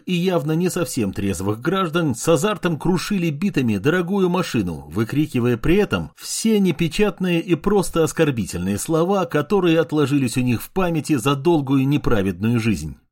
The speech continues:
Видимо, совсем не случайно в эту минуту переулок оказался совершенно пустым. От этой компании исходил удушливый и недвусмысленный аромат угрозы, эдакое радиационное облако, уничтожающее вокруг все живое.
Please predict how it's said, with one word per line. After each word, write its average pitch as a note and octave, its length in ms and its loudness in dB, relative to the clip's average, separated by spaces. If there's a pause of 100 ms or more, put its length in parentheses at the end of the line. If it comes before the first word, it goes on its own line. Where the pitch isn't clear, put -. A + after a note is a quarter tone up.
(120)
Видимо, D3+ 480 0
совсем F3 440 0
не F#3 80 0
случайно F#2 580 -2
в F#2 60 -4
эту G2 180 0
минуту F#3 420 0
переулок D#3+ 600 2
оказался A#2+ 560 -2
совершенно C3+ 680 0
пустым. F#2+ 500 -4 (240)
От F#2+ 180 -10
этой G2+ 220 -2
компании A2 680 -2
исходил D3 520 0
удушливый E3+ 680 0
и G#3 180 -2
недвусмысленный E3+ 920 0
аромат D3+ 340 0
угрозы, C3+ 580 0
эдакое C#3 540 2
радиационное C#3+ 800 2
облако, F2 560 -6
уничтожающее G2 840 -2
вокруг G#2+ 420 -2
все - 260 0
живое. G2+ 520 -2